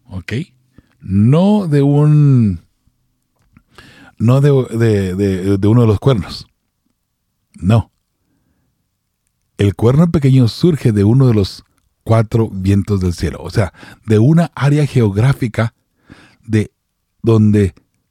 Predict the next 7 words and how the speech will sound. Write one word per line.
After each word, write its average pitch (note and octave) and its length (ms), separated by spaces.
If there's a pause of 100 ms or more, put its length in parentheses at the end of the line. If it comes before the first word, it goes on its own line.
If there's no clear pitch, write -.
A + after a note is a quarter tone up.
(140)
se - 260
repartieron A2 800
esos A2 340
cuatro A2 420
cuernos. - 600 (2000)
Hoy A2+ 220
sabemos A#2 640